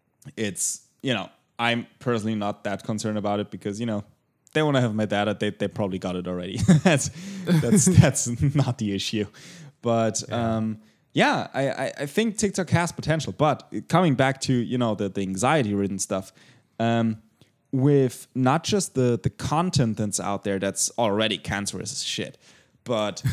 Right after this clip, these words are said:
Speaker 2: <laughs>
Speaker 1: um, the, the comments, holy fuck, the comments, dude. Like, there's, imagine being a young person, putting yourself out there, uh, on TikTok because everyone's doing it.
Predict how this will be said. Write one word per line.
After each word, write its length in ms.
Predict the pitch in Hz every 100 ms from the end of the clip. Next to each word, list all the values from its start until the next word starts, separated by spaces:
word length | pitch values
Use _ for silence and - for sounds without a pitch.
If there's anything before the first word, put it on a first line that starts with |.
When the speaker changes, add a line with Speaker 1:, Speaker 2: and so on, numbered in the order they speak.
| - -
Speaker 2:
<laughs> 280 | 208 -
Speaker 1:
um, 540 | 123 120 117 117 107 104 _ _ _ _ - _ -
the, 100 | - _
the 80 | -
comments, 720 | - - 107 135 240 285 - - _ _ _ _ _ _ _ _ -
holy 240 | 208 269
fuck, 320 | - 262 -
the 100 | - - -
comments, 580 | - - 214 294 143 -
dude. 180 | 120 113
Like, 180 | 160 170
there's, 300 | 247 294 - - - - -
imagine 600 | 170 170 160 214 262 226 -
being 420 | 208 226 226 196 - _ _ _ _ _ _ _
a 60 | 139
young 320 | 131 160 175
person, 600 | - 127 113 - 95 90 - _ _ _ _ _ _ _ -
putting 260 | 185 220
yourself 360 | 214 - 185 139
out 260 | 131 143 -
there, 380 | 190 196 202 - _ _ _
uh, 60 | 131
on 320 | 131 87 113
TikTok 400 | - 135 160 143
because 300 | 127 120 - _
everyone's 500 | 147 151 143 127 117
doing 240 | - 98 87
it. 120 | -